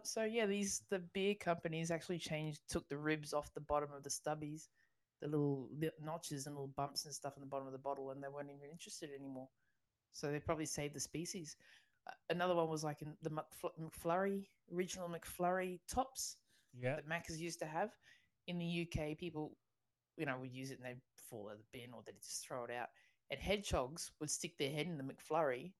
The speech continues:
Speaker 1: to get onto the sweet goodness and then get their head stuck because the quills go in, but they can't get their head out
Speaker 2: Oh,
Speaker 1: of the
Speaker 2: no.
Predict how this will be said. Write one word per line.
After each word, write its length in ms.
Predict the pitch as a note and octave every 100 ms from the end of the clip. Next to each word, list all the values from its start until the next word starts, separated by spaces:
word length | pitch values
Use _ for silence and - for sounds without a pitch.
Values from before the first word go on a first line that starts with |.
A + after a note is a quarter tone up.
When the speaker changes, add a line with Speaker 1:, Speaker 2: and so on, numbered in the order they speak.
| -
Speaker 1:
to 80 | -
get 180 | C#3 C3+
onto 300 | C3+ C3 C#3+
the 100 | C3
sweet 380 | - - A#2 -
goodness 400 | C#3 B2 A#2 - _ _ _ _
and 100 | D3
then 140 | E3+ F3+
get 180 | D#3 -
their 160 | C3+
head 240 | C3 F3 G3+
stuck 420 | - - - - - _ _ -
because 240 | - C3+
the 80 | C#3+
quills 360 | - F#3 F3
go 380 | - D#3 C3+ C3 - -
in, 440 | A3 F#3+ D#3 A#3 C4+ _ _ _ _ -
but 100 | C#3+
they 100 | C#3
can't 240 | D#3 C#3+
get 120 | D3+
their 160 | D#3+ C3 B2 _ _ -
head 200 | C3+ - -
out 340 | - E3+ - - - _ _ _
Speaker 2:
Oh, 320 | A#2 A2 G2+ C#3
Speaker 1:
of 60 |
the 60 |
Speaker 2:
no. 20 | C#3